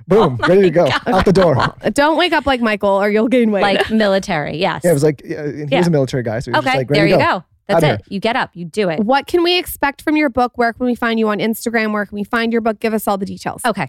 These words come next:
Speaker 2: So you, the book is called The Core Three Healthy Eating Plan. It's available on most major outlets and retailers like Barnes and Noble and Amazon and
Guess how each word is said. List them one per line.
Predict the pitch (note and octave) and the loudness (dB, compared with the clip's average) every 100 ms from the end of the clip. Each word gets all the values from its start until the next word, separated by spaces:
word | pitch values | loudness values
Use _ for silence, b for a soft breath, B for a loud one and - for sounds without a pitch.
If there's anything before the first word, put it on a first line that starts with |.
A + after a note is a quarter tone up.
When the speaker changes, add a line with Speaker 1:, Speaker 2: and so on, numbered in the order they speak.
| - | -10
Speaker 2:
So | - - A3+ G#3+ | -8 -2 0 -2
you, | - F#3+ G3+ A3 G#3+ | -6 -4 0 0 0
the | G3+ | 0
book | F#3 A#3 | 0 -2
is | C#4 - | -2 -4
called | A3 G3 F#3 - | -2 0 -2 -6
The | F3+ | -10
Core | - G#3 G#3+ | -4 -2 -2
Three | - G3 G3 G3+ | -2 -2 -2 0
Healthy | F#3+ F3 F#3+ | -2 -4 -6
Eating | E3+ D#3+ | -4 -4
Plan. | E3 E3 | -4 -4
It's | D#3+ - | -4 -6
available | F3 E3+ E3 D#3+ | -2 -2 -2 -2
on | - E3 | -2 -4
most | E3 E3 - - | -2 -4 -4 -10
major | F3 E3 D#3+ D#3+ | -6 -4 -2 -2
outlets | F#3+ A#2+ F3 - | -2 -2 -6 -6
and | D#3+ | -4
retailers | F3 F#3 F3 E3+ | -4 -4 -4 -6
like | D#3 | -8
Barnes | D3+ - | -8 -8
and | D#3+ | -4
Noble | F#3+ F#3 E3 | -4 -2 -4
and | D3+ | -4
Amazon | G3+ G3 F#3 F3+ E3+ | -2 -2 -2 -4 -4
and | D#3 | -10